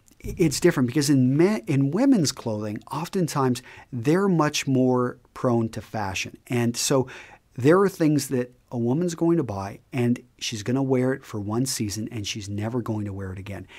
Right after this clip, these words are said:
And the manufacturers know this, and they've gotta produce this clothing at a price which she will buy it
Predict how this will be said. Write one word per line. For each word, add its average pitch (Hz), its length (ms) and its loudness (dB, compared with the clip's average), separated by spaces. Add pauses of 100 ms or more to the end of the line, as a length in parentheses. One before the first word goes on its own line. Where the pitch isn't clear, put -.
(340)
And 131 320 2 (160)
the 143 380 -4
manufacturers 143 920 2
know 147 220 2
this, 107 200 -4
and 120 120 -2
they've 208 160 0
gotta 151 260 -2 (800)
produce 156 360 2
this 139 200 0
clothing 110 400 -6 (360)
at 147 160 2
a 143 60 0
price 220 500 -2
which 196 140 -4
she - 320 -4
will 190 260 -2
buy 123 360 -2
it 113 280 -4